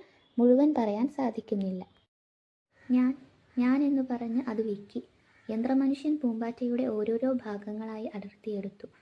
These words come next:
അതിനെ വിശദമായി പഠിച്ചു. ചായം കോരിയൊഴിച്ച ചിറകുകൾ,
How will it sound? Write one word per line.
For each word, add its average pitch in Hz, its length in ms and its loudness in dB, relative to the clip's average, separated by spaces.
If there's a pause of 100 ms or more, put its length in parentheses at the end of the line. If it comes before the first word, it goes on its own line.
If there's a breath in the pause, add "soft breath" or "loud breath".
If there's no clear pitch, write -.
(380 soft breath)
അതിനെ 254 240 4
വിശദമായി 262 600 2
പഠിച്ചു. 202 480 -8 (460)
ചായം 226 340 2
കോരിയൊഴിച്ച 226 580 -2
ചിറകുകൾ, 190 560 -8